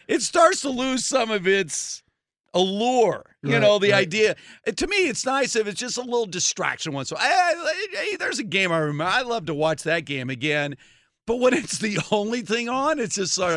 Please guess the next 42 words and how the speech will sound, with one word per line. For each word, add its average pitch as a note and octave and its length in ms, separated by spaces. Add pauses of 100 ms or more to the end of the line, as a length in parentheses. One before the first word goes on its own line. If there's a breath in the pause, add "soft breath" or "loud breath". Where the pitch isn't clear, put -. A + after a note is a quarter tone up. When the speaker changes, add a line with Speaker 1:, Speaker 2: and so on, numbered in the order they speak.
Speaker 1:
like, - 120
Speaker 2:
But, C4 180
okay, A3 220
Speaker 1:
yeah, F3+ 220
Speaker 2:
think, F3 120
Speaker 1:
yeah, C3 120
Speaker 2:
think B2+ 120
Speaker 1:
yeah. G#3+ 180
Speaker 2:
about G#3+ 220
it G#3 60
like G3+ 200
this, A3+ 380
Speaker 1:
Yeah. C#3+ 120
Speaker 2:
right? G#3 200 (340 loud breath)
There's F#3+ 280
breaks F#3+ 460
in G#3 200
between F#3+ 720
all F#3 320
of D#3+ 120
these F3 220
seasons, C3 580
right? E3+ 240
So G#3 120
Speaker 1:
Yeah. - 80
Speaker 2:
for F#3 100
basketball, F3+ 720 (300 loud breath)
there's E3 260
June, G3+ 460
and F#3+ 100
then F#3 100
after F#3+ 280
June F#3 400
twentieth, F#3 580 (140)
you're E3 160
done. D3 420 (120)
Speaker 1:
Right. D3 200
Speaker 2:
You're F3+ 100
done G3+ 300
until G3 480
what? D#3+ 260 (600)
Speaker 1:
Mm-hmm. C3+ 300